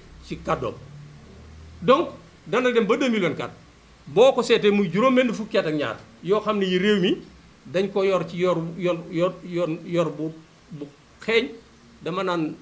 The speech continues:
je parle de gouvernance nauséabonde. Yéen ñépp xam ngeen ko,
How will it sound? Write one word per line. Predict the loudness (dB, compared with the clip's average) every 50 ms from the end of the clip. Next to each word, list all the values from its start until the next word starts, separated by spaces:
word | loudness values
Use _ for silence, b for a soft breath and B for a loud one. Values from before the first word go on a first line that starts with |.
| -10 -8
je | -8 -6
parle | -2 -2 -2 -2 -2
de | -4
gouvernance | -4 -2 -2 -2 0 -2 -2 -4 -4 -4
nauséabonde. | -2 -2 0 0 0 0 0 0 -2 -6 -8 -8 -10 -14 -18 -20 -20 -20 -20 -20 -20 -20 -20 -20 -20 -20 -20 _ -20 -20 -20 _ _ -20 -20 -20 -20 -12 -10
Yéen | -8 -6 0 2
ñépp | 2 2 2 0
xam | -4 -6 -4
ngeen | -4 -6 -8
ko, | -12 -14